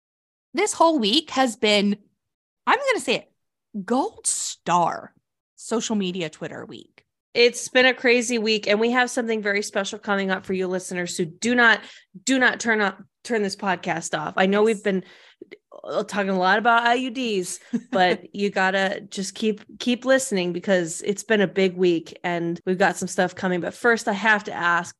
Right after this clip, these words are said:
Speaker 2: Erica, why are you trash?
Speaker 1: Okay. Cass, I'm gonna, I'm gonna take it to, to, to further gynecological health, right?
Speaker 2: Okay.
Speaker 1: Okay. So I, <laughs> I moved to Los Angeles, I think, like,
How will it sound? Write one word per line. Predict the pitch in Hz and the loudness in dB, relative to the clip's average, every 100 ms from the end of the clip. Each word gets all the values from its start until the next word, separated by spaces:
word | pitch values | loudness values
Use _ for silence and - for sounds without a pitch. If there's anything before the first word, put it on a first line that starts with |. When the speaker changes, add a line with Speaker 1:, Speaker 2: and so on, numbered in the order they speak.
| - | -10
Speaker 2:
Erica, | 175 160 165 | -6 -6 -6
why | 160 190 | -2 0
are | 226 | 2
you | 226 | 0
trash? | 196 165 147 127 - - - - | -6 -6 -6 -8 -12 -18 -14 -6
Speaker 1:
Okay. | 240 156 _ _ | -6 -6 _ _
Cass, | 240 240 | -4 -4
I'm | 294 | -2
gonna, | 359 - | -4 -4
I'm | 233 | -2
gonna | 294 311 | -2 -2
take | 285 | -4
it | 247 208 - _ - | -4 -6 -18 _ -10
to, | 269 | -6
to, | - 254 240 _ | -6 -4 -6 _
to | - 220 - | -6 -6 0
further | 220 226 180 180 - | 2 4 2 0 -2
gynecological | 180 170 - 156 - 156 147 | -4 -4 -6 -8 -8 -10 -8
health, | 156 151 208 - - - | -4 -2 -4 -6 -20 -4
right? | 190 | 0
Speaker 2:
Okay. | 220 254 277 - | 2 2 2 2
Speaker 1:
Okay. | 262 220 214 _ - | 0 0 -10 _ -10
So | - 247 208 - | 2 2 2 0
I, | 214 233 240 - 220 | 2 2 -2 -4 -6
<laughs> | 220 269 254 - | -2 -2 -2 -2
I | 233 | 0
moved | 247 285 | 0 2
to | |
Los | 349 285 | 2 2
Angeles, | 247 226 202 | -2 -4 -6
I | 190 | -8
think, | 180 233 | -10 -14
like, | 233 | -14